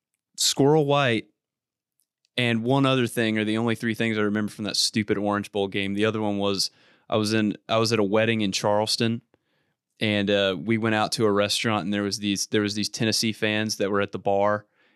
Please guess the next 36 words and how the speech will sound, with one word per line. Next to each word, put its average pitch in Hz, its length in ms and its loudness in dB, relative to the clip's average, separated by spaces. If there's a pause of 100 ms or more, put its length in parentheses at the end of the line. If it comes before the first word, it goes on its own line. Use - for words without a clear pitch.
(100)
and 113 120 0
there 110 120 2
was 101 100 0
a 104 80 -2
T 123 320 -2
V 120 380 -2
over 110 560 0
me 110 260 0
and 101 240 -2 (220)
my 107 180 -2
fiance, 110 720 -2 (500)
uh, 98 260 2
at 104 120 -2
that 110 160 2
time, 107 160 -2
my 95 80 -4
girlfriend, 98 460 -4 (520)
and 104 420 0 (400)
they 120 200 2
had 123 180 2
access 113 560 2
from 113 220 -2
their 104 100 2
phone 110 460 0
to, 123 160 -2
like, 98 320 0
screencast 110 760 0
on 113 80 0
the 104 80 0
T 113 200 -6
V, 113 100 2
and 104 100 2
they 104 80 0
kept - 320 -4
playing 110 280 0
this 101 160 0